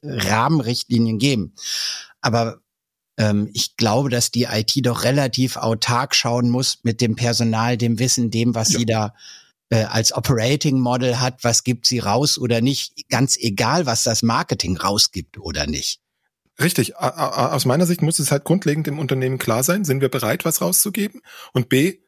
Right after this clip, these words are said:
Speaker 2: was streben wir für eine Fertigungstiefe an und in welchen Bereichen streben wir die an? Und das kann ich dann, und da komme ich wieder zu deinen Leitlinien von, von vorhin
Speaker 1: Mhm.
Speaker 2: zurück, das kann ich dann als I T in einer Outsourcing, Governance, Leitlinie oder wie wir das auch gerne nennen,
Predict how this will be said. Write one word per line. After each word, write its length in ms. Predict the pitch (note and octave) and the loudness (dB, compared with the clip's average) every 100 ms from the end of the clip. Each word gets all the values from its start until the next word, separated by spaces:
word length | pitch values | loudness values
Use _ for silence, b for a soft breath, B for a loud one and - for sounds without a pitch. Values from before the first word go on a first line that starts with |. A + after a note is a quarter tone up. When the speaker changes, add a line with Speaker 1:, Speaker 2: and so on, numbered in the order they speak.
| _ _ | _ _
Speaker 2:
was 220 | B2+ D3+ | 0 0
streben 320 | - B2 C3 | 2 0 2
wir 100 | C3 | 0
für 120 | - | 2
eine 80 | B2 | -2
Fertigungstiefe 720 | A2 C3 D3 A2+ G#2 - A2 G#2 | 0 0 0 0 0 0 2 2
an 140 | B2+ | 2
und 120 | C#3 | 0
in 220 | A2+ A#2 | 0 0
welchen 260 | G#2+ A2 A#2+ | 0 0 0
Bereichen 380 | G#2+ F#2 F#2+ G#2 | 0 0 0 -2
streben 320 | - F2+ E2+ | -2 -2 -2
wir 120 | E2 | -2
die 120 | E2+ | -2
an? 160 | E2+ D2 B B | -6 -8 B B
Und 160 | - G#2+ | -2 0
das 160 | A#2+ - | 2 2
kann 160 | E3 | 0
ich 120 | F#3 | 0
dann, 140 | - A3+ | 0 0
und 40 | |
da 80 | B2 | 0
komme 180 | A#2 B2+ | 0 0
ich 80 | A#2+ | 2
wieder 160 | B2 | 0
zu 120 | A#2+ A2+ | 2 0
deinen 240 | A2+ F#2 | 0 2
Leitlinien 500 | F2 - - G2 F#2 | 0 0 -2 -2 -4
von, 200 | - F2+ | -4 -6
von 320 | - G2 G#2 | -4 -4 -4
vorhin 240 | - G#2+ A#2 | -4 -4 2
Speaker 1:
Mhm. 20 | |
Speaker 2:
zurück, 340 | D3 F#3 - B B B | 4 4 -2 B B B
das 140 | - | -4
kann 160 | - D3 | -2 -2
ich 100 | F3+ | 0
dann 160 | F3+ D3+ | -2 -2
als 200 | C3 - | -2 -2
I 160 | G#2+ | -4
T 440 | - - C#3 A#3 - _ _ _ | -4 -4 0 -2 -4 _ _ _
in 160 | - B2 | 0 2
einer 140 | A#2 | 2
Outsourcing, 680 | F#2+ C#3+ - C#3 C#3+ C#3+ C#3+ | 2 2 0 0 0 0 0
Governance, 540 | A#2+ C3+ D3 C#3+ C#3 | -2 0 0 0 -2
Leitlinie 560 | F#2+ A#2 C3+ C#3+ D3 C#3+ | 0 0 0 -2 0 0
oder 140 | G#2+ | 0
wie 100 | B2 | 0
wir 60 | G#3 | 0
das 160 | G#2+ G#2+ | 0 -2
auch 120 | G2 | -2
gerne 220 | G#2 A#2+ | -2 0
nennen, 400 | B2 D3 G3+ A#3 | 0 0 0 -4